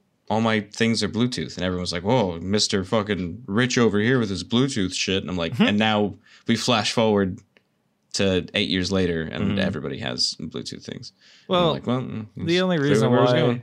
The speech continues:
Speaker 2: I could imagine them calling you Mister Rich is because at the time,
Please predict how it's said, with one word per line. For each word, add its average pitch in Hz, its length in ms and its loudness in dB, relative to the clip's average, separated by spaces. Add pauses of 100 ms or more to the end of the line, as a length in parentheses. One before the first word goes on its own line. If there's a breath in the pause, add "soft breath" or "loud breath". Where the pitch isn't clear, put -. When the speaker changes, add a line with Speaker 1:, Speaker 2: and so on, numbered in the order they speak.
Speaker 2:
I 117 100 -2
could 113 160 0
imagine 104 440 0
them 101 160 -2
calling 104 380 -2
you 98 220 -4
Mister 98 380 -4
Rich 98 260 -2
is 95 100 -8
because 101 380 -4
at 101 160 -8
the 92 80 -6
time, 101 460 -4